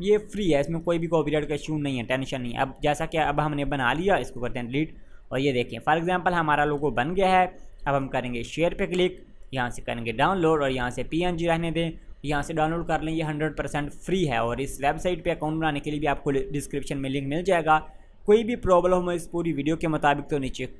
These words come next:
कमेंट करें या फिर हमें Instagram पे राब्ता करें। अब बात करते हैं कि आपने इससे पैसे कैसे कमाने। हम पैसे कमाएंगे Fiverr को इस्तेमाल करते हो, जैसा कि ये गिग्स लगी हुई हैं, आपने भी गिग्स लगानी होंगी और Fiverr से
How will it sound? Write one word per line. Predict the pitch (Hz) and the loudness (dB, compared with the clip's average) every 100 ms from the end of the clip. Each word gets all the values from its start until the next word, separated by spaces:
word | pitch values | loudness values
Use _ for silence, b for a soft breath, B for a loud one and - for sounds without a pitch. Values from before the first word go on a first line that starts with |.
| - | -4
कमेंट | 175 202 208 | 0 0 2
करें | 190 175 175 - - | 2 2 -2 -6 -10
या | 123 131 147 147 | -4 0 0 0
फिर | 139 143 | -2 -4
हमें | 131 131 135 | -4 -8 -6
Instagram | 139 - 135 127 113 | -6 -4 -2 0 0
पे | 123 143 - - | 0 -2 -4 -2
राब्ता | 139 135 - 139 | 2 2 4 0
करें। | 110 104 - - - - | 0 -8 -12 -16 -20 0
अब | 175 | 2
बात | 180 202 196 | 8 6 6
करते | 185 196 | 0 0
हैं | 185 | 0
कि | |
आपने | 165 151 139 | 0 0 -6
इससे | - | -8
पैसे | - 151 160 | -4 -4 -2
कैसे | - 196 196 | -2 -4 -2
कमाने। | 190 170 170 | -2 0 -2
हम | 139 120 110 | -4 -6 -2
पैसे | 135 156 202 | 0 0 -2
कमाएंगे | - 139 123 123 123 131 - - | -4 -4 -2 -2 -4 -4 -12 -4
Fiverr | 147 151 208 208 | -2 2 0 0
को | |
इस्तेमाल | 214 196 196 | -2 0 -2
करते | 196 190 185 | 0 0 0
हो, | 196 | -2
जैसा | 135 127 135 | -2 -2 -4
कि | 139 | -2
ये | 135 | -4
गिग्स | 123 165 185 | -2 0 0
लगी | 180 180 | -2 0
हुई | 180 | -2
हैं, | 170 | 0
आपने | 143 - 139 | -2 -2 -6
भी | 135 127 | -4 -4
गिग्स | 135 160 165 | -4 -4 -4
लगानी | 151 131 117 127 151 | -4 -2 -2 -2 -2
होंगी | 135 113 123 143 175 - B B - | -4 -6 -4 0 0 -2 B B -2
और | 135 135 - | -2 -2 -2
Fiverr | 127 135 143 | -4 0 -2
से | 131 131 | -4 -6